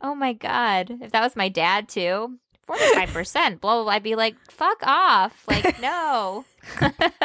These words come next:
Speaker 2: I don't know. Like, I, I, I really do like M. Night Shyamalan. I, s-, I love some of his movies, but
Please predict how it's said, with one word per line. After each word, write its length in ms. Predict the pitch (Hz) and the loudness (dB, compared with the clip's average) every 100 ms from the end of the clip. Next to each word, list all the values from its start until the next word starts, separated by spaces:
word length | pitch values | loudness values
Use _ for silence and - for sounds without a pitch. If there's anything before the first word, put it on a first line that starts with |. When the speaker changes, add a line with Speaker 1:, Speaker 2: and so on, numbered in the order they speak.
| 339 - 370 - - - - - - _ _ 453 466 480 508 508 523 494 | -2 -4 -8 -6 -10 -10 -10 -12 -12 _ _ -14 -12 -12 -12 -12 -14 -14
Speaker 2:
I 960 | - - - - - 370 - 403 523 | -12 -12 -10 -10 -8 -6 2 6 6
don't 100 | 539 | 6
know. 80 | 440 | 2
Like, 200 | 403 339 - | 2 2 2
I, 320 | 339 320 - - - - - - - - _ _ _ _ - | 2 0 -4 -10 -20 -20 -20 -20 -20 -20 _ _ _ _ 0
I, 640 | 302 349 349 349 349 349 - - _ _ - | 2 4 2 0 0 -2 -4 -16 _ _ -2
I 300 | 277 453 427 320 | 4 4 4 2
really 580 | 320 320 311 302 302 233 | 4 4 2 2 0 -2
do 540 | 233 240 247 240 240 | -2 2 4 6 4
like 380 | 226 202 208 214 | 4 4 4 2
M. 160 | 233 | 4
Night 180 | 254 262 | 4 4
Shyamalan. 720 | - 294 285 294 285 285 285 - | 4 4 6 6 6 6 4 0
I, 400 | - 247 247 247 - | 0 4 6 6 4
s-, 240 | - - _ | -2 -4 _
I 160 | - 285 | 0 2
love 560 | 254 247 240 208 214 254 | 0 0 2 4 2 0
some 240 | - 247 | 2 2
of 140 | 254 | 4
his 260 | 254 254 254 | 2 2 2
movies, 800 | 220 208 240 262 294 330 - - _ - _ _ _ _ _ - | 0 0 2 2 2 -2 -8 -14 _ -20 _ _ _ _ _ -2
but 540 | 269 269 254 247 - | 2 6 6 4 0